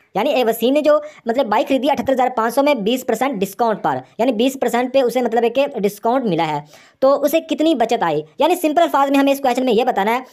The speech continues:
कि बीस परसेंट में जो मतलब उसे डिस्काउंट आई, उसमें, उसमें कितनी रकम उसे मतलब है कि बचत में आई, वो रकम हमें बतानी है। तो इस तरह का अगर कोई भी क्वेश्चन आ जाए तो हम ईजीली हल कर सकते हैं।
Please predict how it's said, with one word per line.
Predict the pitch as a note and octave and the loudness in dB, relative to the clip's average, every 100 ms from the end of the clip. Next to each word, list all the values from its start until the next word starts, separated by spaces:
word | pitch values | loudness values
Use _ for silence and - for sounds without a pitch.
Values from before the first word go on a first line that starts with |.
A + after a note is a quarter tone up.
| - | -4
कि | D4 | -4
बीस | A3 B3+ D#4 D#4 | 0 0 0 0
परसेंट | C4+ B3 B3 | -2 -2 -2
में | B3+ A#3+ | 0 2
जो | B3 | 2
मतलब | A#3 A3+ | 0 0
उसे | A#3 A#3 | 0 0
डिस्काउंट | F#3+ F3 G#3+ A#3 | -2 -2 -2 0
आई, | A3 | 2
उसमें, | A3+ A3+ A3 | 0 -2 -4
उसमें | A3+ B3 | -2 -2
कितनी | B3 B3 B3+ | -2 -2 0
रकम | G#3+ A3+ C4 - | 0 -2 -4 -6
उसे | G3+ C4+ | -2 0
मतलब | A3+ G3+ | 0 0
है | A3+ | 0
कि | A3 | 0
बचत | F3+ G#3 G#3+ | -2 -2 0
में | A#3 | 0
आई, | C4 B3 | 0 0
वो | A#3 | 0
रकम | C4 B3 | 0 -2
हमें | F3+ A#3+ E3 | -4 -4 -4
बतानी | D3+ D#3 G3 | -4 -2 0
है। | G3 G3 _ - _ _ - | -2 -2 _ -20 _ _ 0
तो | C#4 C4+ B3 - | 2 2 -2 -2
इस | E4+ E4 | 0 2
तरह | D4 | 2
का | D4 | 2
अगर | C4 C#4 | 0 0
कोई | C4 D4 | 0 0
भी | B3 E4 | 0 0
क्वेश्चन | C4 A#3+ A#3+ | 0 -2 0
आ | G#3+ | 2
जाए | A3 A3+ - | 2 0 -4
तो | G#3+ | -4
हम | A#3 | -2
ईजीली | B3 A#3 C#4+ C4+ | 0 2 2 0
हल | A#3 | -2
कर | B3 | -2
सकते | - A3+ F#3+ | -2 -4 -2
हैं। | F#3+ | -2